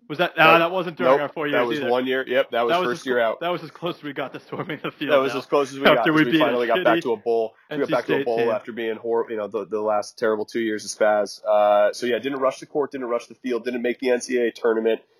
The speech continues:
Speaker 2: didn't win a bowl game.
Speaker 1: Yep.
Speaker 2: Uh, but great, we had two hockey championships, so, so that's all that matters. Uh,
Speaker 1: And, and we always joke about this, but how many hockey championships would you throw away for, you know, a Sweet sixteen appearance during our time?
Speaker 2: I would,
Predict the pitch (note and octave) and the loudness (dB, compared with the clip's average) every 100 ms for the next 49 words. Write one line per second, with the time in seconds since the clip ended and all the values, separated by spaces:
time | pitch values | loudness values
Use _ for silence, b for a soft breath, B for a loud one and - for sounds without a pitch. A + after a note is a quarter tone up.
0 | - C#3 C3+ C3 A#2+ A#2 A2+ A2 A2+ A2 | 0 4 4 4 4 4 4 4 2 2
1 | A2 _ _ - B2+ G#2+ G#2 G#2 G#2 G#2 | -2 _ _ -4 2 4 6 4 2 2
2 | E3 E3+ G#3 C3 B2+ - C#3+ A#2+ A2 - | 0 2 -2 -2 -6 -4 -4 -4 -6 -10
3 | F#2+ F2 F2 F2+ - E2+ F2 - G2 G2 | -10 -10 -10 -10 -8 -6 -4 -2 0 4
4 | G2+ - - F2 E2 F#2 F#2 F#2 - - | 2 2 -8 -6 -6 -8 -8 -12 -6 2
5 | A2 G#2 G#2 - - D#3 D#3 E3 F#3 F3+ | 6 6 4 0 -2 0 4 6 8 6
6 | - C#3 C3+ B2 A#2+ A#2 - B2 - D#3 | 2 -4 -2 -8 -8 -14 -16 -14 -4 -4
7 | D#3+ D#3+ D3+ C3+ C#3 B2 C3+ A#2+ A#2+ A#2 | -2 -4 -4 -4 -6 -12 -12 -12 -14 -12
8 | B2 - B2+ B2+ A#2+ - C3+ B2+ A#2+ A#2 | -12 -8 -8 -6 -4 2 4 4 0 -2
9 | A#2+ - A#2 A#2 _ _ _ - A#2+ A2+ | -4 -6 -6 -6 _ _ _ -4 -4 -2
10 | - D3+ - C3+ - B2+ A#2 A#2+ A2+ A2 | 4 4 4 -2 0 -6 -4 -6 -6 -8
11 | - - B2+ A#2+ A#2+ A2+ B2 C#3+ E3 E3+ | -8 0 2 2 -2 -2 4 4 4 2